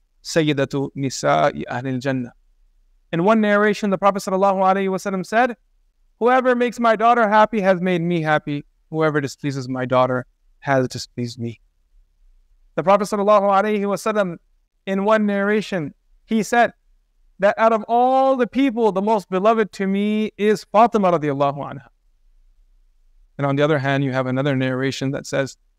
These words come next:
that out of all the people, most beloved to the Prophet of Allah was Aisha radiallahu anha. Allama Munawi rahmatullahi alayh, he has a risala dedicated to Fatima radiallahu anha. He addresses this issue. He says, "It's possible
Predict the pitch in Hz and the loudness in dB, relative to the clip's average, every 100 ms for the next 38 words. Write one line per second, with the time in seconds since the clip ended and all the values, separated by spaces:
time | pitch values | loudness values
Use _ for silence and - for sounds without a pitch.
0 | _ - 143 - 139 135 147 156 156 147 | _ -6 -4 -2 -2 0 2 2 2 -2
1 | - 180 147 139 - - 147 - 143 160 | -2 -2 -2 -10 -10 -4 -4 -2 0 0
2 | 156 143 139 - 160 165 139 139 143 143 | 0 -2 -4 2 2 2 -4 0 2 2
3 | 160 214 - _ _ _ _ _ _ - | 2 0 -6 _ _ _ _ _ _ -4
4 | 147 277 165 - 139 135 135 143 131 131 | 2 2 0 -2 -4 -2 -4 -6 -8 -10
5 | 131 117 - _ _ _ _ _ _ _ | -16 -20 -20 _ _ _ _ _ _ _
6 | _ _ 143 147 151 143 135 147 156 156 | _ _ -2 2 2 2 2 2 4 2
7 | 139 139 139 143 139 131 127 139 - _ | 0 -4 -2 0 0 -2 -4 -6 -8 _
8 | _ _ _ _ - 147 147 139 143 135 | _ _ _ _ -4 2 2 2 0 0
9 | 131 - 160 156 131 139 135 - 135 120 | -2 2 4 4 2 0 -2 -2 -4 -6
10 | - 135 131 127 127 135 131 - - - | -4 -4 -2 -4 -4 -6 -8 -10 -14 -16
11 | 131 123 139 127 147 151 139 131 - 151 | -14 -8 -8 -4 -2 -2 -6 -18 -18 -18
12 | - _ _ _ _ _ _ _ _ 240 | -20 _ _ _ _ _ _ _ _ 0
13 | 269 277 247 220 - 320 - 202 156 131 | 4 4 4 2 2 2 2 0 -2 -2